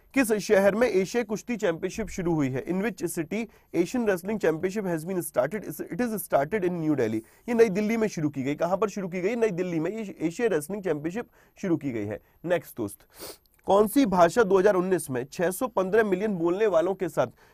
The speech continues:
दुनिया की तीसरी सबसे अधिक बोली जाने वाली भाषा है? सबसे ज्यादा बोली जाने वाली भाषा इंग्लिश है, उसके बाद चाइना की आती है मंदारिन, ठीक है, चाइना की मंदारिन। एक नंबर पे इंग्लिश है, दो नंबर पे मंदारिन है और तीसरे नंबर पे मेरे भाई हिंदी आ जाती है, ठीक है,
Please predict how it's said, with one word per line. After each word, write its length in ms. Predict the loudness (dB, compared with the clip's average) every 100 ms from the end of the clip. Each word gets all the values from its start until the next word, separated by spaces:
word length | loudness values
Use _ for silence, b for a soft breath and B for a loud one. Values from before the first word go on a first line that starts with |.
| b
दुनिया 300 | -2 2 4
की 140 | 2 0
तीसरी 440 | -4 -4 0 0
सबसे 300 | 0 0 0
अधिक 200 | 0 0
बोली 280 | 2 2 4
जाने 240 | 2 2
वाली 200 | 0 -2
भाषा 360 | -2 -4 0 0
है? 140 | -2 -6 b 0
सबसे 360 | 2 2 2
ज्यादा 200 | 4 6
बोली 240 | 6 4 2
जाने 200 | 2 2
वाली 200 | 2 0
भाषा 300 | -2 -2 -4 -2
इंग्लिश 400 | 0 0 0 -2
है, 120 | -4 b b
उसके 260 | -4 -2 0
बाद 140 | 0 2
चाइना 320 | 2 4 2
की 140 | 2 2
आती 200 | 2 2
है 60 |
मंदारिन, 500 | 0 4 6 6 4
ठीक 160 | -4 -4
है, 60 | 0
चाइना 300 | 2 4 2
की 80 | 0
मंदारिन। 380 | 0 0 -2 -2
एक 160 | -2 0
नंबर 260 | 0 0
पे 120 | 0 0
इंग्लिश 360 | 0 -2 0
है, 60 | 0
दो 140 | 0
नंबर 280 | 2 2 2
पे 140 | 0 0
मंदारिन 400 | -2 -2 -2 -2
है 80 | -2 b b
और 60 | -8
तीसरे 380 | -4 -2 -2 2
नंबर 300 | 2 2 2
पे 80 |
मेरे 160 | 2 4
भाई 120 | 2
हिंदी 340 | 2 0 4 4
आ 80 |
जाती 280 | 4 2 -2
है, 60 | -6
ठीक 140 | -2
है, 100 | -2